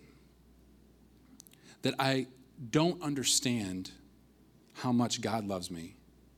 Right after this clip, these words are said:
to the point where I have to seek the love and acceptance of others?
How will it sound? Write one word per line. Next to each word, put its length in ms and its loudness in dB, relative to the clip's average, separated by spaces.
to 100 0
the 80 -2
point 420 -2
where 100 -4
I 20 -2
have 120 -6
to 80 -2
seek 720 2
the 80 -4
love 680 0
and 100 -4
acceptance 480 -2
of 120 -4
others? 460 -6